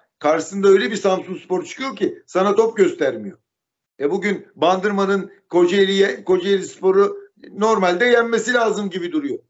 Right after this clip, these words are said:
Ama öyle bir refleks veriyor ki Kocaelispor takımı sağ, yani en önemli, ligin en önemli galibiyetlerinden birini alıyor. O açıdan bu tür yani Süper Lig'de, e,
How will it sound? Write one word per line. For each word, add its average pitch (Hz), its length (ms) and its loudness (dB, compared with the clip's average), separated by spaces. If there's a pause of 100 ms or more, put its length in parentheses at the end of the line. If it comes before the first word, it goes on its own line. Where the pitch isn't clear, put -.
(120)
Ama 185 380 -4 (240)
öyle 190 320 4
bir 214 100 0
refleks 180 520 2
veriyor 196 520 -2
ki 202 120 -12
Kocaelispor 165 720 0 (460)
takımı 170 460 -2 (1080)
sağ, 196 400 0 (120)
yani 170 340 -2 (800)
en 220 160 0
önemli, 185 400 -2
ligin 208 220 -4
en 226 120 0
önemli 196 360 0
galibiyetlerinden 180 920 2
birini 190 260 -2
alıyor. 147 300 -4 (280)
O 233 120 -2
açıdan 180 440 0 (180)
bu 214 140 -4
tür 196 160 2
yani 160 380 -2 (100)
Süper 190 420 0
Lig'de, 185 540 -2 (140)
e, 147 360 -2